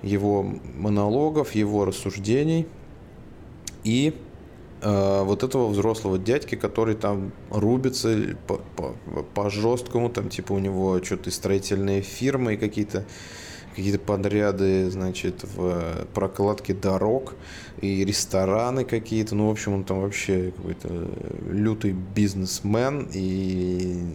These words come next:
вот от его, э, лица, типа, вот, э, не от его лица, а от лица мальчика, э,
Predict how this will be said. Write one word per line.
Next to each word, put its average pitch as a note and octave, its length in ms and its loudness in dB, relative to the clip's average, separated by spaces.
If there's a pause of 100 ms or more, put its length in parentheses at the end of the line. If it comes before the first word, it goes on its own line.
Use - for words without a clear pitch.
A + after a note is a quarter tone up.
(120)
вот F#2+ 200 -2
от G2 180 -2
его, G2 320 0
э, - 420 -2
лица, F#2+ 420 0
типа, G2 340 -2
вот, F#2+ 300 -2
э, F#2 160 -2 (380)
не G#2 160 2
от A2 100 -2
его C3+ 200 2
лица, G#2+ 380 0
а D#2+ 100 -2
от F2+ 100 -6
лица F2+ 220 -6
мальчика, C3+ 800 0
э, - 180 -8